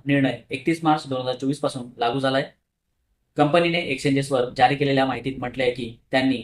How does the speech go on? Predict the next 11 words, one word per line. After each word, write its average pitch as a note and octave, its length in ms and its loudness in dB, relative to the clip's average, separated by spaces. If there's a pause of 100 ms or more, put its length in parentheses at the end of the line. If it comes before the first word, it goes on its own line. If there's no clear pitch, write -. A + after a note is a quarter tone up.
(120)
फिलिपिन्समधील D3+ 640 0 (1080)
आपली C3 360 0
उपकंपनी D3 480 2
म्हणजे A#2+ 180 -8
सबसिडियरी D3 400 2
कंपनी C#3+ 360 -4
सिप्ला D3 400 0
फिलिपाईन्स C3 500 -6 (360)
बंद C3+ 160 2
केली C#3 200 0
आहे. C3+ 80 -2